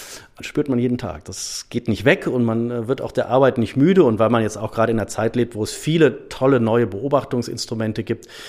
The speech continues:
das James Webb Teleskop ist jetzt gerade gestartet.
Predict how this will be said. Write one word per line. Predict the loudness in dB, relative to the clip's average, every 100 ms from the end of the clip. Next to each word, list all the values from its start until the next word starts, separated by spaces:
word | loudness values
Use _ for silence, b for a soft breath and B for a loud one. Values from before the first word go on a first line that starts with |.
| B
das | -14 -10 -4
James | -4 -4 -2
Webb | -4 -2
Teleskop | -4 -4 -2 -2 -2
ist | -4 -8
jetzt | -10
gerade | -10 -6 -4 -4
gestartet. | -4 -4 -2 0 -2